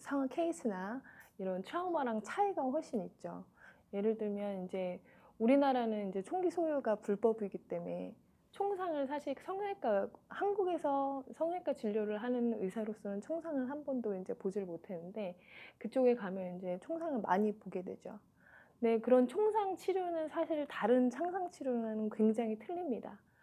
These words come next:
왜냐하면, 어, 총상 같은 경우는 이제 물레, 그 총알이 몸을 이제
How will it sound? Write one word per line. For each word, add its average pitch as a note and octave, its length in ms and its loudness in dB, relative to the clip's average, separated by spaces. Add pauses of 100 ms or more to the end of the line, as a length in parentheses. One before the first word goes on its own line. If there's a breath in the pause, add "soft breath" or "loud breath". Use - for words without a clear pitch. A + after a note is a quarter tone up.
(320 soft breath)
왜냐하면, G#3+ 520 4 (360 loud breath)
어, G3 500 -2 (200)
총상 F4 320 2
같은 C4 240 0
경우는 G3+ 300 -2
이제 F#3+ 340 -4 (140)
물레, A3 380 4
그 G#3 120 4
총알이 A#3+ 760 4 (200)
몸을 G#3 500 2
이제 G3 280 -4